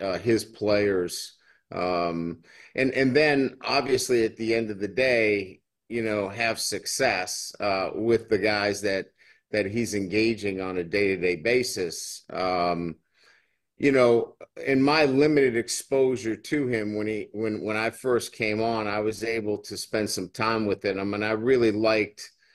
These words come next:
um, his ability to relate to the players.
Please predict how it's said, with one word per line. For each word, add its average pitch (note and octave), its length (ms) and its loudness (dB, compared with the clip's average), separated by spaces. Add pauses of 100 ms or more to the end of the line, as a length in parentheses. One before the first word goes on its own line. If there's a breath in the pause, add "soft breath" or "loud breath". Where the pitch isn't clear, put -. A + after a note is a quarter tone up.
(200 soft breath)
um, F#2+ 580 -2 (400)
his C#3 560 2 (400)
ability A#2 760 4
to A2 200 -6
relate G#2 560 0
to - 120 -8
the F2 120 -6
players. F2 760 -4